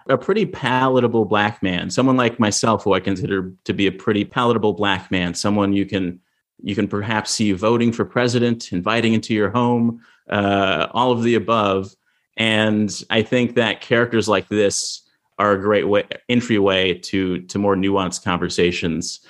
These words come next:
And so, um, I think that, uh, Maurice can hopefully be a character that people don't just think of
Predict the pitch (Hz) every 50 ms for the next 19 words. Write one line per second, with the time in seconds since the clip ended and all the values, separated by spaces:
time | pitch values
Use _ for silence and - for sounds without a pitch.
0 | - _ _ _ _ - - 98 90 - - 107 101 98 95 98 95 92 92 92
1 | 92 92 - 95 92 92 92 90 92 90 85 87 - - - _ _ _ _ _
2 | _ _ _ _ _ _ - 104 107 104 - - 165 165 - - 131 120 110 104
3 | - - _ - - 127 113 110 110 107 104 104 95 - - - 107 110 110 117
4 | 127 127 127 - - - - 123 107 117 139 175 - - 127 113 101 107 104 98
5 | - - - 104 101 98 - 104 101 95 98 90 - - - 95 92 - 101 90
6 | 90 92 95 90 - - 95 87 - - 95 90 90 98 90 87 87 76